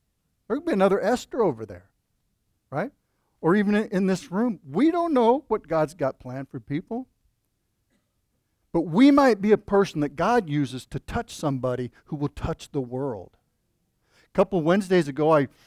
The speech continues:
I talked to the Wednesday night Bible study about a, a, a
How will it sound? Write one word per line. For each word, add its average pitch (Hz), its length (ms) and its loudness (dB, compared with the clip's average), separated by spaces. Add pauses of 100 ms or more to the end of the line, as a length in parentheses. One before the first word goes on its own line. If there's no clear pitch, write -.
(140)
I 143 100 -2
talked 165 320 -2
to 165 60 -8
the 147 80 -4
Wednesday 156 260 -2
night 147 180 0
Bible 147 220 2
study 147 260 0
about 143 320 2 (600)
a, 156 60 -6
a, 143 240 -8 (480)
a 131 40 -16